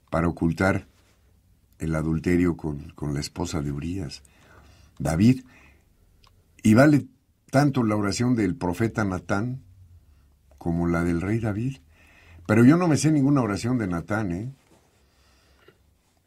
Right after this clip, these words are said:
Y sí me sé varias de David, sobre todo el Salmo cincuenta, ¿no?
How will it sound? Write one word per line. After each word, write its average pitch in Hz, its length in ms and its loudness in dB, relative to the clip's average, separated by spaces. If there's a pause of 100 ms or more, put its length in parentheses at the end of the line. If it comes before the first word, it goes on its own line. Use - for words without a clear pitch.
Y 92 120 -2
sí 107 160 0
me 110 100 0
sé 98 140 0
varias 92 360 0
de 78 120 -6
David, 78 400 -6 (880)
sobre 85 300 -2
todo 98 280 2
el 87 80 2
Salmo 87 300 -2
cincuenta, 82 600 -6
¿no? 73 80 -8